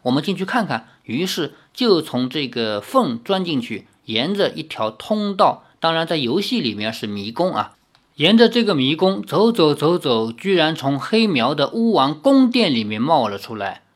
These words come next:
然后在这里见到了巫王，也就是说根本就不存在要进城门这回事儿。而且呢，前面我也说到过，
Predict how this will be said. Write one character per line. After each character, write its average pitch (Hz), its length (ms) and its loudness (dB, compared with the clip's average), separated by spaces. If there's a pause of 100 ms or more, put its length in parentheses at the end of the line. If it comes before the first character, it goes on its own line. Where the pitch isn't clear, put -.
然 117 240 -2
后 147 340 -2
在 185 140 2
这 254 180 -2
里 139 160 0
见 233 400 -2
到 117 300 2
了 101 200 -2
巫 180 180 -2
王， 104 320 -2 (160)
也 127 120 -2
就 240 160 0
是 233 140 0
说 233 340 0
根 277 260 4
本 131 240 -2
就 143 400 0
不 262 220 -4
存 127 380 -6
在 170 160 4
要 151 160 0
进 196 200 -2
城 185 300 -4
门 156 160 0
这 120 140 -4
回 104 160 -6
事 107 120 -6
儿。 95 120 -2 (220)
而 147 200 0
且 120 200 -2
呢， 120 140 -2
前 127 240 -4
面 185 160 -2
我 107 160 -2
也 117 80 -2
说 139 200 -8
到 127 160 0
过， 104 240 -8